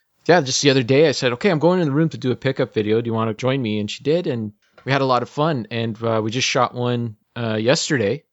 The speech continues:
It actually will be going up today, and it's our third one already. So it was all her that was pushing. She wanted to do another one. "Well, I wanna do another one of those pickup videos."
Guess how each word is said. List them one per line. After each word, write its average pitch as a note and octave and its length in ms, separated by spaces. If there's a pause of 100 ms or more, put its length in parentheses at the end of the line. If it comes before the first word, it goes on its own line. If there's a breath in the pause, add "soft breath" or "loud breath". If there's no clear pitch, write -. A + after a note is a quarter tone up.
(160)
It B2+ 120
actually C#3 320
will B2 160
be A2 140
going B2 260
up B2 140
today, A#2+ 480 (280)
and A2+ 140
it's A2 160
our B2 80
third D3 280
one C3+ 220
already. G2 440
So G2+ 400 (320 soft breath)
it D#3 60
was D3+ 200
all C#3 160
her C3 240
that G#2+ 160
was A#2 100
pushing. A#2+ 380
She - 140
wanted A#2+ 220
to - 80
do A2+ 100
another A#2 220
one. F#2+ 220
"Well, D#3 120
I E3+ 40
wanna F3+ 140
do F3+ 80
another F3 240
one D#3+ 320
of D#3+ 60
those D3 180
pickup D3 380
videos." G#2 580